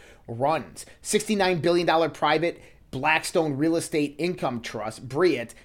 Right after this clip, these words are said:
has imposed withdrawal limits as Wall Street struggles to keep up its usurious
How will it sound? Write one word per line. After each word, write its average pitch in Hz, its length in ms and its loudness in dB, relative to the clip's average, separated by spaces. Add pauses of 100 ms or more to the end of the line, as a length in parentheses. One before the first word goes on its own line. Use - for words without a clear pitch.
has 143 200 0
imposed 151 400 2
withdrawal 156 640 4
limits 175 420 2
as 127 300 -6
Wall 143 260 2
Street 165 280 -4
struggles 147 340 -2
to 139 60 -6
keep 147 240 -4
up 135 160 0
its 127 200 -4 (280)
usurious 151 760 2